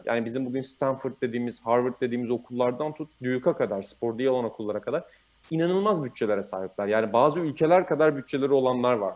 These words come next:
burada baktığımızda. Ve sporculara bunun karşılığında hiçbir şey verilmiyor. Kolej koçu dediğimiz kavram biraz demode kalan, bizde hala olan ama Amerika'da şu anda biraz profesyonel anlamda demode kalan bir koç tipi. Oyuncuya istediğini yaptırabilen, oyuncuya tamamen bağıran, ona bir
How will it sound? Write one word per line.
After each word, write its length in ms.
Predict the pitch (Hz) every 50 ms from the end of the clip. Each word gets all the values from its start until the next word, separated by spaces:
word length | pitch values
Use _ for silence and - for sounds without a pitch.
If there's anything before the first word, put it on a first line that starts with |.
| -
burada 240 | 92 87 - 92 85
baktığımızda. 540 | 90 87 _ _ - 95 95 - - 101 - _ _ _ _ _ _ -
Ve 40 | 120
sporculara 560 | - - - 131 127 110 131 147 143 143 123
bunun 180 | 123 127 131
karşılığında 360 | 131 - 156 156 151 - 190 196
hiçbir 160 | - - -
şey 140 | 202 190 180
verilmiyor. 360 | 180 185 180 180 180 185 185 - _ _ _ _ _ _ _ -
Kolej 400 | - - 147 147 180 220 214 -
koçu 280 | - 208 196 202 175
dediğimiz 440 | 175 170 156 170 175 175 165 - -
kavram 540 | - 165 151 143 147 151 151 143 139 135 135
biraz 300 | 190 226 214 175 135 131
demode 380 | 147 143 143 139 131 139 131
kalan, 420 | - - 113 101 107 107 107 104 117
bizde 220 | 135 127 123 143
hala 500 | 143 147 156 156 156 147 147 143 139 123
olan 400 | - 139 131 127 131 135 139 139 -
ama 380 | 135 135 131 135 135 127 - - -
Amerika'da 420 | 135 139 131 131 - 147 120 131
şu 140 | 123 - 131
anda 160 | 131 131 123
biraz 380 | 139 135 139 135 131 - - _
profesyonel 500 | - 135 120 - - - 143 139 139 135
anlamda 240 | 131 127 143 143 131
demode 320 | 127 127 131 131 147 139
kalan 300 | - 135 117 113 110 104
bir 80 | 110 107 -
koç 220 | - 110 104 -
tipi. 360 | - - - - 117 120 127 127 - - _ _ _ -
Oyuncuya 340 | - 127 120 120 110 123 123
istediğini 420 | 117 120 - 127 107 117 117 120
yaptırabilen, 580 | 117 113 107 - - - 110 104 92 98 104 104
oyuncuya 360 | 110 107 110 110 101 113 113
tamamen 500 | - 120 113 117 117 113 113 110 107 101
bağıran, 320 | 98 95 98 98 107 107 113
ona 240 | 113 117 117 113
bir 260 | 123 127 123 - -